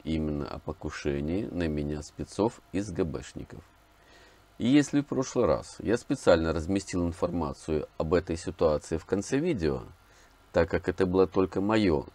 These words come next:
предположение, то сейчас у меня есть, как я считаю, весьма серьезные подтверждения,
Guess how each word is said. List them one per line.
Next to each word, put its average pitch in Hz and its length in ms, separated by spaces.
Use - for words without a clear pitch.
предположение, 80 840
то 101 100
сейчас - 480
у 98 40
меня 82 200
есть, 69 440
как - 180
я 85 100
считаю, 71 560
весьма 117 560
серьезные 95 680
подтверждения, 64 880